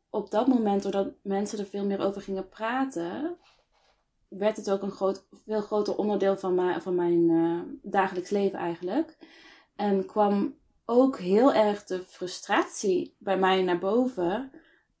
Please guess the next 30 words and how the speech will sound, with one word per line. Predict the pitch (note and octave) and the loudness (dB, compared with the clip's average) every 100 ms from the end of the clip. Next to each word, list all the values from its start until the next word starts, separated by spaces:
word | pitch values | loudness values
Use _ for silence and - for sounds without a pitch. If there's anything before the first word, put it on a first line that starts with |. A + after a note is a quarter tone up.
| _ | _
dat | - G3+ G#3 | -2 2 4
er, | G#3 G3 G3 _ _ _ _ _ | 2 0 -2 _ _ _ _ _
dat | - G#3+ G#3 | -4 -2 -2
gesprek | - G3 - B3 - | -4 -6 -2 -4 0
eigenlijk | G#3 G#3+ G3+ G3+ - | 2 2 2 -4 -4
in | G#3+ | 0
het | G3+ - | 0 -2
onderwijs | - B3 C4 F#3 E3 F3+ A#3 - - | 2 8 8 8 0 -2 -8 -12 -8
bijna | F#3+ G3+ F#3+ | -4 -2 2
niet | F#3+ A3+ A#3+ | 2 2 0
wordt | F3 E3+ | -4 -8
gevoerd. | - F3+ E3+ F3 - _ - _ _ _ _ _ _ _ _ | -10 -16 -10 -10 -12 _ -20 _ _ _ _ _ _ _ _
En, | G3 G3 F#3+ F#3+ G3+ - - _ | -4 -2 0 0 -2 -6 -12 _
ehm, | - F#3+ F#3 F#3 F#3 G2 - - - _ _ _ _ - | -10 -6 -4 -4 -4 -4 -6 -10 -16 _ _ _ _ -4
ja, | A3 G#3 F#3 - _ _ _ _ _ _ - | 2 4 4 0 _ _ _ _ _ _ -2
als | A3 G#3 | -2 0
je | A3+ | -2
op | |
een | G#3 G#3+ | -2 -2
gegeven | A3 | -2
moment | G#3+ G3+ | -2 -2
zoveel | A3 A#3 A#3 | 2 4 4
frustratie | A#3 A#3+ A3+ - A#3+ C#4 C4+ | 2 0 -2 0 6 6 6
daarover | A#3+ A3 G#3+ G#3+ | 2 4 4 2
hebt, | G#3 G#3 | -2 -2
en | G#3 | -4
vooral | G3+ G#3 G#3+ | -2 4 6
omdat | G#3 G3+ | 4 0
ik | G3+ | -2
dus, | G3 F#3+ | -4 -6